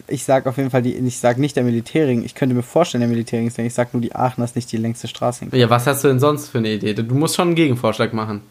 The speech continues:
Speaker 1: Ich muss einen Gegenvorschlag, das
Speaker 2: Ja.
Speaker 1: wäre blöd. Und was, wenn wir beide Unrecht haben?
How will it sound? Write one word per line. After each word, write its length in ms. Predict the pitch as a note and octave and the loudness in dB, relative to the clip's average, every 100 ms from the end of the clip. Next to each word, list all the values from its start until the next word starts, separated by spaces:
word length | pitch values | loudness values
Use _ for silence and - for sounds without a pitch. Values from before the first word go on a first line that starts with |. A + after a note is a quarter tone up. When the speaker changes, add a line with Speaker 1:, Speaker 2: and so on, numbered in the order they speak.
| _ | _
Speaker 1:
Ich 160 | - - | -18 -8
muss 180 | A#2 - | -8 -6
einen 100 | G#2+ | -8
Gegenvorschlag, 680 | C3 D#3 B2 - A2+ A2+ G#2+ | -6 -4 -6 -8 -8 -6 0
das 100 | D3 | 2
Speaker 2:
Ja. 180 | A2 | 4
Speaker 1:
wäre 180 | G#2 A2 B2 | 2 -2 -2
blöd. 200 | C3 A2+ | -4 -2
Und 100 | A#2+ | -2
was, 180 | C3+ | 0
wenn 100 | C#3+ | 0
wir 100 | C3 | 0
beide 260 | A#2+ B2+ C#3+ | 2 2 2
Unrecht 340 | D#3 E3 F3+ | 0 -2 -2
haben? 160 | F3 | -6